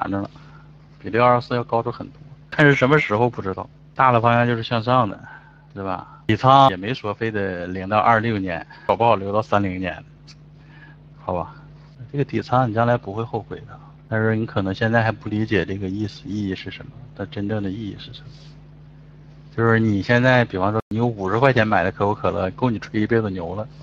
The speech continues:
够你吹一辈子牛了，是吧？对，今天就解决明天，没必要想太远的事儿。你看我写的是每，明，明天操作策略，明日操作策略，对吧？我咋不写明，下周操作策略，明年操作策略？没意义，没意义啊！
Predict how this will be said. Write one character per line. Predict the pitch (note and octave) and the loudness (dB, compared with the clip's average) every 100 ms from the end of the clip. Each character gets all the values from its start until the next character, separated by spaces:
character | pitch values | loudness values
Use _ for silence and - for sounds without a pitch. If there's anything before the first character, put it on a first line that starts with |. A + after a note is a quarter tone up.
| - | -18
够 | - A2 | -8 -6
你 | |
吹 | G2 - G#2 | -4 -2 0
一 | |
辈 | G#2 | 0
子 | G2+ | 0
牛 | F#2+ F2 F#2 | -2 -6 -8
了， | - - - - | -12 -18 -20 -20
是 | - G2 | -14 -8
吧？ | F#2 - - - - - | -8 -8 -16 -20 -20 -4
对， | - G#2+ | 2 4
今 | F2+ C3+ | 6 6
天 | D3+ F3 | 8 6
就 | G3 | 4
解 | F#2 | 0
决 | F2 G#2+ | -2 -2
明 | F#2+ F2 | -4 -4
天， | - D#2 - - - - - | -4 -8 -8 -20 -20 -20 -8
没 | G2 | 0
必 | D#3 | 2
要 | G3 | 2
想 | - E3 | 0 -2
太 | - | 2
远 | G#2+ - | 0 0
的 | - | -6
事 | - | -10
儿。 | - - - | -12 -16 -12
你 | G#2 | -2
看 | A#2+ A#2+ | 2 4
我 | |
写 | C#3 - A2 | 4 4 0
的 | F2 | 2
是 | G#2 A2 | 2 2
每， | G#2 G#2 F2+ B1 | 4 4 2 0
明， | F2 G2 G#2 A#2 | -2 0 0 0
明 | G#2 G#2+ E3 | 2 4 2
天 | - A2 G#2+ - | 4 2 2 -2
操 | - F#2+ | -2 0
作 | G2 | 0
策 | F#2 G2 | -4 -4
略， | F2 | -4
明 | F#2 F2+ | -4 0
日 | C3+ B2 | 2 2
操 | - | 0
作 | F2 | -4
策 | - - | -6 -10
略， | - - - | -10 -10 -16
对 | |
吧？ | - - - - | -16 -18 -12 2
我 | A2 | 4
咋 | G#2+ | 6
不 | F#2 | 4
写 | G#2+ F2+ E2 | 0 0 -2
明， | F#2+ G2 F#2+ | -4 -4 -2
下 | - G2+ | 0 0
周 | F#2 F2+ | 0 -2
操 | - | -4
作 | E2 | -6
策 | E2+ - | -6 -10
略， | - - - - - - - | -14 -16 -20 -20 -20 -14 -4
明 | G2 G#2 | 0 2
年 | G2 G2 | 2 2
操 | - | -2
作 | F2 | -4
策 | F2 - | -8 -12
略？ | - - - - | -18 -20 -20 -6
没 | G2 | -2
意 | G#2+ B2+ | 0 0
义， | G2+ - - - - | -4 -14 -20 -16 -10
没 | F#2 | -4
意 | G2+ | -4
义 | F#2 | -4
啊！ | - | -10